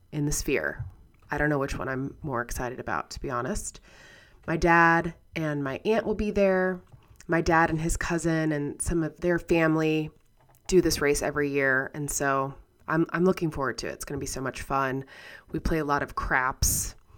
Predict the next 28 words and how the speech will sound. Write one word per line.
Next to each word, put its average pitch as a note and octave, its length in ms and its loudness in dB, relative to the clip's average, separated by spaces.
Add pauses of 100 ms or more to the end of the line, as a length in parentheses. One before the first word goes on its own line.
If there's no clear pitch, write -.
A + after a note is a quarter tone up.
(480)
so A2+ 420 -2 (460)
it'll E3 160 0
be D#3 400 2 (160)
my B2 320 -2
fifty-fifth G#3+ 800 -2 (320)
hard F#3 300 -6
ten D3+ 340 -2 (300)
half D#3 260 2
marathon. C3 480 -2 (400)
So - 320 2 (260)
hopefully B3 680 0
I F3 420 2
can E3+ 180 -2
execute - 460 -6
the B2+ 180 -10
race D3 160 -2
plan F3+ 340 -4
that F#3+ 100 -8
my C3+ 140 -4
coach, - 440 -10
Rachel C#3+ 380 -6
Sinders, C#3+ 680 -6 (440)
has F#3 180 0
given G#3+ 320 8
me. G3+ 220 10
It'll D#3+ 120 6
actually E3+ 300 4
be D3+ 440 -2